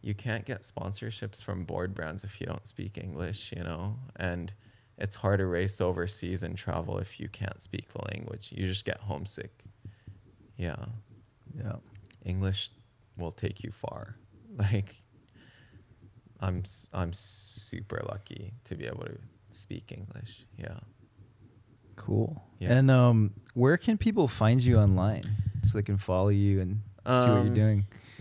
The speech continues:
Speaker 1: just the usual, you know, like, Instagram, Facebook is, my Facebook page and Instagram is what I use most. So, um, yeah, just if you search Kenny Kaneko, like,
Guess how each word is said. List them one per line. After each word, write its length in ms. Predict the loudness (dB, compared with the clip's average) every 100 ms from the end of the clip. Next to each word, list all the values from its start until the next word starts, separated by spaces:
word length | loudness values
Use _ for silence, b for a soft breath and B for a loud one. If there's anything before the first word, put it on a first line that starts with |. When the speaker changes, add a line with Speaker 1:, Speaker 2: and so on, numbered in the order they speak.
| 0
Speaker 1:
just 380 | 4 4 2 2
the 120 | 4
usual, 720 | 4 4 4 4 4 4 4
you 160 | 4 0
know, 260 | 0 0 2
like, 240 | 0 -2 -6 -4
Instagram, 1000 | -2 0 0 2 2 2 2 0 -2 -6 -10 -20 -12 -4
Facebook 640 | -4 -4 -2 -2 -2 -6
is, 440 | -6 -6 -8 -10 -16 B B B B B B -16 -4
my 160 | -2 -2
Facebook 540 | -2 -2 -2 -6 -4
page 300 | -2 0 0
and 100 | -2
Instagram 720 | -4 -6 -4 -2 -2 -4 -6 -8 -10 -6
is 560 | -4 -2 -4 -6 -8 -4
what 160 | -2
I 80 | 0
use 280 | 0 -4 -6
most. 460 | -6 -6 -6 -10 -12 -12 -6
So, 300 | -2 -2 -2
um, 480 | -2 -4 -8 -12 -16 -18 _ _ _ -20 b b b b b b b
yeah, 260 | 2 2 2
just 280 | -2 -4 -8 -10
if 220 | -10 -6
you 100 | -6
search 420 | -4 -4 -6 -10
Kenny 300 | -6 -6 -4
Kaneko, 680 | -6 -6 -6 -8 -10 -8 -8
like, 280 | -10 -12